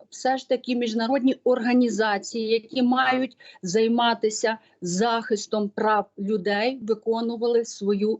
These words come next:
роботу. Також парламент закликає міжнародні організації, держави країн світу активізувати свої зусилля через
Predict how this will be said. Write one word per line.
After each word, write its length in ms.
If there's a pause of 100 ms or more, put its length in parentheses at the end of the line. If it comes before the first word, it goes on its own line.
роботу. 640 (120)
Також 380
парламент 680 (400)
закликає 1040 (300)
міжнародні 640
організації, 1080
держави 560
країн 440
світу 720
активізувати 840
свої 480
зусилля 680
через 580